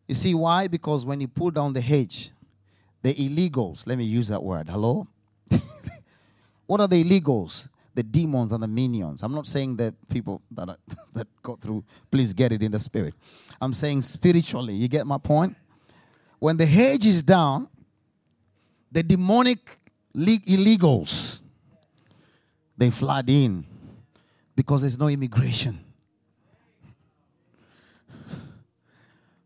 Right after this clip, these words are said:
And that's why the hedge is important.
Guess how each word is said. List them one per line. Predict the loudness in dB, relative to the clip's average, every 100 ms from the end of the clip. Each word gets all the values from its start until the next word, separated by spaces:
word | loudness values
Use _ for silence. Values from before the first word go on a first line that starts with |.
| _ -20 _ _ _ _ _ _ _ _ _
And | -6 -2
that's | -2 -4 -4
why | -4
the | -4
hedge | -4 -6 -6
is | -6
important. | -8 -6 -6 -6 -8